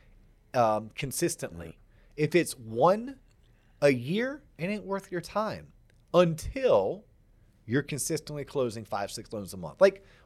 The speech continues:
Speaker 1: once you've figured out how to consistently close five, six loans a month, that's when everything else opens up. Until then,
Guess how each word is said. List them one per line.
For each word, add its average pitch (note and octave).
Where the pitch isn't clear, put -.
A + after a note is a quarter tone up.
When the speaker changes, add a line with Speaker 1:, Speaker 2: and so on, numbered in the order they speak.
Speaker 1:
once G3+
you've D4
figured F#3+
out E3+
how D3+
to D#3
consistently D#3
close D3
five, C#3
six -
loans B2+
a A#2
month, B2+
that's G3
when G#2+
everything C3
else G#2
opens G2+
up. -
Until D#3
then, G3+